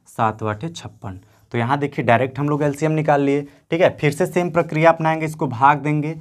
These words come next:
सात आठ छप्पन, आठ आया, आठ का गुणा ऊपर कर देंगे, आठ गुणे छः माइनस अब कितना करेंगे, फिर से इसको भाग देंगे, आठ सत्ते छप्पन, सात आया, अब उसका गुणा क्या करेंगे, ऊपर वाले से कर देंगे।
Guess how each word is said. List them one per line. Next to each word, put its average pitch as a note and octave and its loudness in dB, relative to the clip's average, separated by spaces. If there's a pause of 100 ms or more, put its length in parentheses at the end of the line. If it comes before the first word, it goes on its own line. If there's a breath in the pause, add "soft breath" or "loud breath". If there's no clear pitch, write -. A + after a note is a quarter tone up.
(260 loud breath)
सात D#3 4
आठ D3 -2
छप्पन, B2+ -6
आठ C#3 -2
आया, D#3 2
आठ B2+ 2
का C3 -4
गुणा B2 -2
ऊपर G#2+ -4
कर C#3 -6
देंगे, C3+ -6 (360 loud breath)
आठ B2+ 2
गुणे B2 -2
छः G2+ -6
माइनस A2+ 2 (300 soft breath)
अब D#3 4
कितना E3 0
करेंगे, E3 -2
फिर D#3 -6
से - -4
इसको E3 -4
भाग C#3+ 4
देंगे, D#3 -4 (120)
आठ C#3+ 6
सत्ते D3+ -6
छप्पन, D3 -2 (380 soft breath)
सात C#3 4
आया, D3+ 4
अब A#2+ -2
उसका A#2+ -2
गुणा B2 0
क्या D3 0
करेंगे, D3+ -6
ऊपर A2 -6
वाले A2 0
से A2 -10
कर G#2 -10
देंगे। F#2+ -10